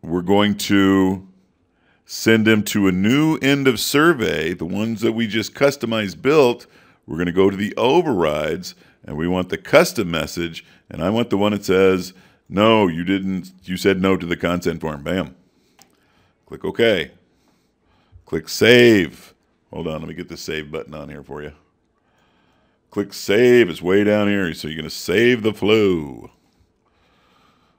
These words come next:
And let's do a quick preview. We're gonna click preview, and it's gonna look like this.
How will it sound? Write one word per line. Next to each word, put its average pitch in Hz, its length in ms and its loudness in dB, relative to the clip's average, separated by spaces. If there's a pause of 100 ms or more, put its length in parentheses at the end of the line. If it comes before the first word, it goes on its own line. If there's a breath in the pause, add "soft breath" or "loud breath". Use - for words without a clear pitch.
(220)
And 90 460 -2
let's 92 160 -6
do 107 160 -4
a 98 40 -6
quick 131 240 -4
preview. 135 640 0 (600 soft breath)
We're 90 120 -8
gonna 90 140 -4
click 87 280 -6
preview, 101 400 -2
and 160 80 -6
it's 143 100 -10
gonna 82 160 -10
look 80 140 -14
like 90 180 -10
this. - 420 -8